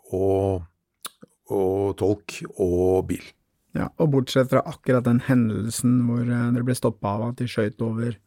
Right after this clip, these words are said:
Speaker 2: hodene deres, så var det stille og rolig.
Speaker 1: Ja, stille og rolig. Det, mm, var ikke noe mer, også de gutta som kastet stein, men det var jo en, på en mi-, det var jo berått på en misforståelse, så, eh, bortsett fra det, så var det, så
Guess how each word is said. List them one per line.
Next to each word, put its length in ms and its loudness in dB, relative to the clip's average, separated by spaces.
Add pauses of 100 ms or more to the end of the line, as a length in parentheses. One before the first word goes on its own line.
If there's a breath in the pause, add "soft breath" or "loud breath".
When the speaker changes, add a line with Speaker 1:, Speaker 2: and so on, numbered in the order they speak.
(640 soft breath)
Speaker 2:
hodene 300 4
deres, 180 4
så 80 2
var 160 4
det 160 4
stille 240 2
og 60 2
rolig. 160 0 (180)
Speaker 1:
Ja, 140 4 (180)
stille 380 4
og 80 8
rolig. 320 4
Det, 100 4 (320)
mm, 300 2 (100)
var 240 6
ikke 300 -2
noe 100 2
mer, 240 4
også 260 2
de 160 4
gutta 240 0
som 140 2
kastet 240 0
stein, 380 4
men 100 4
det 80 4
var 160 4
jo 60 2
en, 160 -2 (580)
på 80 0
en 80 2
mi-, 160 0
det 80 -2
var 160 0
jo 140 0 (100)
berått 240 -2
på 80 -4
en 80 0
misforståelse, 880 0
så, 220 4 (640 loud breath)
eh, 160 2
bortsett 320 2
fra 80 2
det, 160 6
så 80 2
var 320 0
det, 560 0
så 240 -10